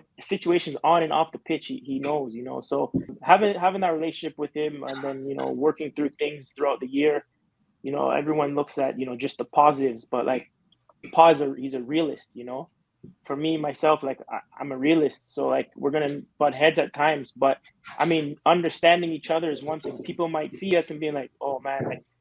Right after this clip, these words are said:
they're mad at each other today," or something. It was rare, but it was just, we have strong opinions on certain things.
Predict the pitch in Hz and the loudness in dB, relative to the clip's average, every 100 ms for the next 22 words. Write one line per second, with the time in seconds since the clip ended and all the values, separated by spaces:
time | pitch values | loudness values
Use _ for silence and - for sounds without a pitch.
0 | _ 139 135 151 156 147 143 131 - 135 | _ -4 4 6 6 2 -2 -4 -6 -8
1 | 123 - _ - 127 151 151 147 131 - | -8 -12 _ -10 -4 -4 -4 -8 -10 -12
2 | - - _ _ - 110 156 135 151 196 | -14 -16 _ _ -20 -4 -4 2 8 8
3 | 151 160 147 160 165 160 143 165 - - | 8 2 4 4 6 2 2 -2 -4 -14
4 | - - 143 151 143 - 160 151 165 175 | -12 -10 0 0 0 2 2 2 -2 0
5 | 165 151 143 151 143 139 143 135 - | -2 -2 -6 -6 -8 -6 -8 -8 -16